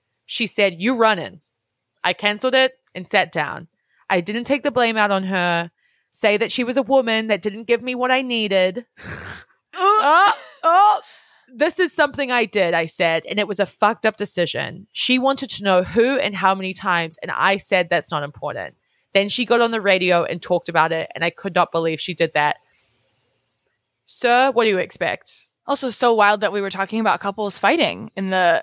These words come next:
Speaker 2: in the opening of this, and
Speaker 1: I
Speaker 2: couples that
Speaker 1: know.
Speaker 2: fight and couples that don't fight.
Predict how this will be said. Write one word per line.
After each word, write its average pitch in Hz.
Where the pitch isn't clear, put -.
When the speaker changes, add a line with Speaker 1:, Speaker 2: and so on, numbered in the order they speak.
Speaker 2:
in 202
the 196
opening 220
of 165
this, -
and 190
Speaker 1:
I -
Speaker 2:
couples 175
that 180
Speaker 1:
know. 170
Speaker 2:
fight 190
and 220
couples 190
that -
don't 165
fight. 233